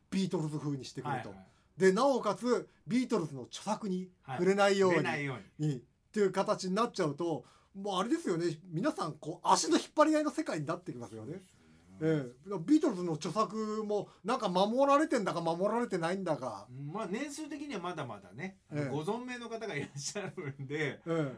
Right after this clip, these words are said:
Speaker 2: 没後五十年っていう著作権のね、ことから考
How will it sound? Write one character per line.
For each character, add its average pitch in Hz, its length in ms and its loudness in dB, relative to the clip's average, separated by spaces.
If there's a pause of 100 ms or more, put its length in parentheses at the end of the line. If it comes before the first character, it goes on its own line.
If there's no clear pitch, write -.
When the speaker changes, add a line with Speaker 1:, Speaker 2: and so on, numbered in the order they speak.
Speaker 2:
没 151 420 -10
後 233 340 -4
五 156 180 -10
十 175 260 -6
年 143 160 -8
っ 113 60 -12
て 107 120 -18
い 104 60 -12
う - 20 -16
著 117 160 -16
作 120 180 -12
権 117 200 -12
の 113 80 -14
ね、 151 140 -10
こ 143 100 -12
と 127 100 -14
か 113 80 -14
ら 104 100 -14
考 117 80 -14